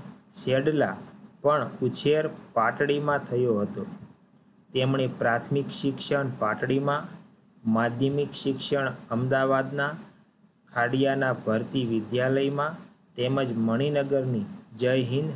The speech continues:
હાઈસ્કૂલમાં મેળવ્યું હતું. ઈસવીસન ઓગણીસો સત્તાવનમાં તેઓ ગુજરાતી મુખ્ય વિષય સાથે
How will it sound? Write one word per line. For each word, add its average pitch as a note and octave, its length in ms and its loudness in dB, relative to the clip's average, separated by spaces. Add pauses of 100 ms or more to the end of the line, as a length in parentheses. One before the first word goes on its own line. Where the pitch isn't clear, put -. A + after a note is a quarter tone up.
હાઈસ્કૂલમાં C3+ 800 -2
મેળવ્યું A#2+ 600 0 (120)
હતું. G#2+ 360 -2 (840)
ઈસવીસન D#3+ 600 2 (140)
ઓગણીસો C#3+ 720 0 (280)
સત્તાવનમાં C3 960 0 (540)
તેઓ C3+ 260 4
ગુજરાતી C3+ 680 0
મુખ્ય B2+ 600 0
વિષય C3 360 0
સાથે B2+ 520 -2